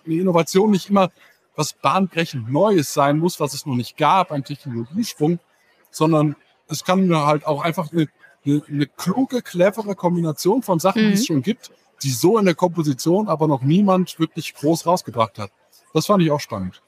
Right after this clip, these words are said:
Speaker 2: Hm. Vor allen Dingen ist es auch das erste von allen Produkten, die wir jetzt haben, wo ich denke, okay, das ist etwas, das ich mir wirklich auch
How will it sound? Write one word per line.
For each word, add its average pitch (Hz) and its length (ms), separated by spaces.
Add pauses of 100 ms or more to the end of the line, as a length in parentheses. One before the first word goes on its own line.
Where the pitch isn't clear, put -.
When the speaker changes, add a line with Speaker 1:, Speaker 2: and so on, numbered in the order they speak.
(380)
Speaker 2:
Hm. 196 300 (880)
Vor - 100
allen 226 100
Dingen 254 120
ist 247 120
es 233 80
auch 233 100
das 202 180
erste 254 600
von 226 240
allen 220 440
Produkten, 220 680
die 202 180
wir 196 100
jetzt 190 160
haben, 202 160
wo 208 60
ich 214 120
denke, - 240
okay, 202 200
das 208 200
ist 240 160
etwas, 208 260
das 214 140
ich 214 140
mir 185 160
wirklich 240 320
auch 202 200